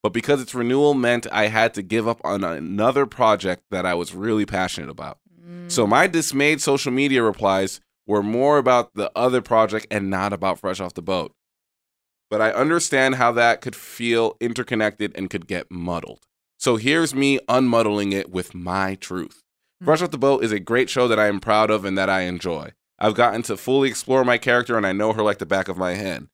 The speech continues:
Speaker 1: So playing Jessica is fun and easy and pleasant. I get to work with a kind and pleasant cast and crew, which makes it all quite enjoyable.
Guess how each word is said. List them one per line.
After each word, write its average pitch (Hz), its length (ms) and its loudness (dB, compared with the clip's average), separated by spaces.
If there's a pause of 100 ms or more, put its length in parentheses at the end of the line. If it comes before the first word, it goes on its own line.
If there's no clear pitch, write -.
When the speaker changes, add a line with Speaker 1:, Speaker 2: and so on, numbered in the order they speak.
(240)
Speaker 1:
So 131 120 2
playing 165 300 2
Jessica 139 400 2
is 107 180 0
fun 127 560 0 (140)
and 107 260 -2
easy 104 480 -4
and 95 200 -4
pleasant. 82 420 -6 (180)
I 107 140 2
get 127 160 0
to 143 80 -6
work 135 140 0
with 131 120 -10
a 110 100 -2
kind 139 580 0
and 113 260 -2
pleasant 113 480 -2
cast 113 380 -2
and 110 120 -4
crew, 123 380 -8 (380)
which 117 200 0
makes 135 360 0
it 113 100 4
all 147 380 2
quite 160 340 2
enjoyable. 139 580 0